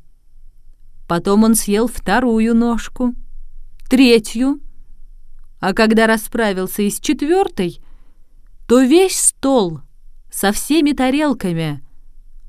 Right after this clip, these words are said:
а они были из самого лучшего, шоколадного мороженого,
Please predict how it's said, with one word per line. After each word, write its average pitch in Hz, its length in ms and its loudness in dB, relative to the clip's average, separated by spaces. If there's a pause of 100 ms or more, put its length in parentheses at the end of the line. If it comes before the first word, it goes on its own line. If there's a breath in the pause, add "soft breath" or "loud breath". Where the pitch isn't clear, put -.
(240)
а 175 180 -4
они 175 200 0
были 170 260 -2
из - 260 -6
самого 175 380 -4
лучшего, 147 720 -4 (300)
шоколадного 180 720 -6
мороженого, 147 720 -4